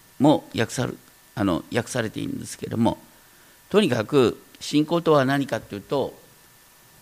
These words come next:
目的地に達してないんだけども、神様は私たちの人生のゴールを保証してくださっているっていうことを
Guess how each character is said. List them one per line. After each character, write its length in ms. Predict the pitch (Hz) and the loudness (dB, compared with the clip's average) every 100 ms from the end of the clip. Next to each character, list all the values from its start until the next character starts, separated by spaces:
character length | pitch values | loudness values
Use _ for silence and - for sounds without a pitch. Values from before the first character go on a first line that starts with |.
| _ - | _ -2
目 320 | 117 156 - | 2 2 2
的 240 | - 269 | 0 0
地 100 | - | 2
に 140 | 269 196 | 0 4
達 240 | 165 170 | 4 4
し 40 | 220 | 6
て 120 | 233 | 6
な 140 | 262 | 8
い 40 | 277 | 6
ん 60 | |
だ 140 | 202 - | 6 4
け 100 | 180 | 2
ど 120 | 196 | 4
も、 380 | 202 147 - - - - - | 4 4 2 -10 -20 -20 -2
神 240 | 233 277 233 | 2 4 4
様 340 | 226 208 233 | 4 4 8
は 220 | 226 - | 8 6
私 340 | 151 175 214 - | 4 4 4 4
た 80 | |
ち 20 | 170 | 0
の 140 | 139 | 0
人 260 | 120 214 226 | 0 -2 0
生 200 | 202 160 | 2 2
の 100 | 117 | 2
ゴ 220 | 147 170 | 4 4
ー 20 | |
ル 120 | 165 | 6
を 40 | 147 | 4
保 160 | 160 | 4
証 220 | 233 240 | 8 6
し 20 | 226 | 6
て 80 | |
く 80 | 220 | 0
だ 140 | 220 214 | 0 4
さ 100 | 220 | 2
っ 80 | |
て 140 | 220 226 | 6 6
い 20 | |
る 80 | 277 | 6
っ 60 | |
て 180 | 277 - | 4 0
い 60 | 208 | 0
う 20 | |
こ 140 | 190 | 2
と 360 | 202 240 262 220 | 2 4 6 6
を 200 | - | 4